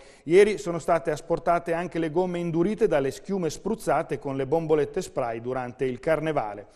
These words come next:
Il presidente dell'associazione Regresso Arti, Franco Cenerelli, ha sottolineato la nocività delle stelle filanti, perché se non rimosse subito, subito rovinano i monumenti.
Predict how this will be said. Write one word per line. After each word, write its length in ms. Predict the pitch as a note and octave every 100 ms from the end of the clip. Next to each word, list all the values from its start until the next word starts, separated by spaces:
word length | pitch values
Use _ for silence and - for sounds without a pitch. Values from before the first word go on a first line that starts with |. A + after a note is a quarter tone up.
| - - - -
Il 60 | D3+
presidente 500 | F3+ F#3 A#3+ C4 E3+
dell'associazione 800 | D3 C#3 C#3+ D3 - G#3 F#3
Regresso 640 | C#3+ C3 D#3+ F#3 - D3 C#3+
Arti, 460 | F3+ G3 G#3 A3
Franco 800 | F#3 E3+ E3+ E3+ - D#3 - -
Cenerelli, 600 | - D3+ E3+ F#3 A3 G#3+
ha 220 | F3 F#3 D#3+
sottolineato 840 | - A#3 A#3+ A#3 A3 E3+ D3+ D#3
la 160 | C#3+ C3
nocività 840 | E3 A3 E3 D#3+ B3+ F3 G#2+ -
delle 200 | - C#3+
stelle 360 | C3+ D#3 C3+ C3
filanti, 500 | - D#3 B2 G#2+ A#2
perché 640 | C3+ F3 F3 F3 A2+ - -
se 180 | -
non 200 | C#3+ A3
rimosse 500 | E3+ F3 G3 D#3 -
subito, 760 | F#3 - D3+ C#3+ C#3 F#3 F#3 - -
subito 460 | - F3 F#3 G#3 G#3+
rovinano 600 | G3+ A#3+ D#3+ C3+ B2+ C3
i 120 | F3+
monumenti. 640 | F3 F3+ E3+ C3+ A2 -